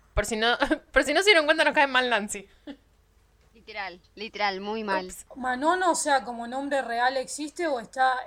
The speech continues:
Speaker 3: la fuerza y la inspiración, em, tipo, le, le alteraron el nombre, o existe Manon posta?
Speaker 1: No, no, me parece que, que está, eh, que es un, una
Speaker 3: ¿Qué
Speaker 1: deidad.
Speaker 3: es?
Speaker 1: Tengo un fact más light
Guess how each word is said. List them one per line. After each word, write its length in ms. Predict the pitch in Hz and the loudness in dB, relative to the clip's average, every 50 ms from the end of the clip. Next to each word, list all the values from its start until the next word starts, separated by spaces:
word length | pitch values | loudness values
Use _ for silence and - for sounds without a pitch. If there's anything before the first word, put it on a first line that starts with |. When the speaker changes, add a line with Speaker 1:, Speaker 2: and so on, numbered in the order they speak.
| - 220 | -14 -16
Speaker 3:
la 220 | 214 226 233 220 | -14 -12 -12 -12
fuerza 500 | - - - 262 262 262 262 - 277 254 | -12 -10 -6 -6 -6 -6 -6 -8 -10 -10
y 40 | 233 | -10
la 60 | 214 | -12
inspiración, 1120 | 220 185 - 220 226 214 214 202 - - - 240 254 262 262 254 247 240 240 226 208 196 - _ _ _ _ _ _ _ - | -14 -18 -18 -20 -16 -16 -14 -10 -10 -10 -8 -6 -6 -4 -4 -4 -6 -10 -14 -16 -16 -18 -20 _ _ _ _ _ _ _ -20
em, 640 | 220 214 214 208 202 196 196 190 190 190 185 175 - _ _ _ _ _ _ _ _ _ _ _ _ _ | -20 -18 -18 -16 -16 -16 -16 -16 -14 -14 -16 -16 -18 _ _ _ _ _ _ _ _ _ _ _ _ _
tipo, 240 | - 214 175 233 | -20 -18 -16 -14
le, 220 | 220 220 220 226 220 | -14 -14 -16 -18 -16
le 120 | 220 233 | -12 -10
alteraron 520 | 233 226 196 233 226 226 247 247 247 247 233 | -10 -10 -10 -12 -8 -6 -4 -2 -2 -4 -6
el 120 | 233 226 | -10 -12
nombre, 340 | 233 233 226 220 208 202 214 | -12 -12 -12 -12 -14 -14 -14
o 160 | 220 - 226 | -14 -14 -14
existe 400 | 220 - - - 254 - - 254 | -14 -14 -14 -14 -14 -14 -14 -12
Manon 540 | 240 220 220 220 226 233 233 226 220 214 202 | -12 -12 -12 -12 -12 -14 -14 -14 -16 -16 -18
posta? 340 | 175 220 208 185 - _ 208 | -16 -18 -18 -18 -18 _ -20
Speaker 1:
No, 80 | 180 - _ _ _ _ - 466 | -20 -20 _ _ _ _ -4 -2
no, 380 | 622 719 698 719 679 605 539 453 | 0 2 2 2 2 2 0 -2
me 40 | |
parece 240 | 415 440 494 494 - 571 539 | -4 -6 -6 -6 -6 -6 -6
que, 400 | - 320 285 269 254 247 240 233 | -4 -6 -4 -4 -4 -4 -6 -8
que 120 | - 240 247 | -10 -12 -12
está, 760 | 247 - - 320 311 294 262 233 208 208 196 185 185 185 - - | -10 -6 -4 -2 0 0 0 0 -2 -2 -4 -4 -6 -6 -8 -8
eh, 120 | 214 208 | -10 -12
que 140 | - 233 247 | -10 -10 -10
es 160 | 262 - - | -10 -10 -10
un, 200 | 254 226 220 214 - | -10 -10 -10 -10 -10
una 260 | - 220 220 208 196 | -10 -10 -8 -6 -6
Speaker 3:
¿Qué 40 | 190 | -6
Speaker 1:
deidad. 360 | 180 175 170 170 175 180 170 | -6 -6 -4 -2 -2 -2 -2
Speaker 3:
es? 220 | 160 170 - - - _ _ _ _ _ | -4 -6 -10 -14 -18 _ _ _ _ _
Speaker 1:
Tengo 140 | - 277 302 | -12 -10 -10
un 60 | 302 | -12
fact 440 | 277 - - 247 254 269 - _ - - _ _ | -6 -4 -2 -2 -2 -4 -8 _ -20 -20 _ _
más 200 | 208 208 208 - | -10 -10 -10 -8
light 380 | 220 202 196 202 208 240 277 | -6 -2 -2 0 0 -2 -4